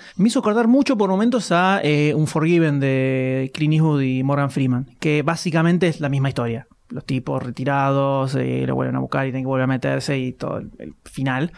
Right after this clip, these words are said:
que es un western en sí mismo. Eh, acá encontré muchas puntas de esa película. Quienes hayan disfrutado enormemente Logan como Goldstein, les recomiendo que busquen esa película, Unforgiven, les va a gustar mucho.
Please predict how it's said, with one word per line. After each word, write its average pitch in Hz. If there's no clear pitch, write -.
que 170
es 170
un 143
western 147
en 139
sí 139
mismo. 151
Eh, 131
acá 170
encontré 160
muchas 165
puntas 160
de 165
esa 151
película. 202
Quienes 151
hayan 160
disfrutado 156
enormemente 156
Logan 160
como 131
Goldstein, 151
les 139
recomiendo 170
que 160
busquen 175
esa 151
película, 208
Unforgiven, 170
les 139
va 147
a -
gustar 147
mucho. 220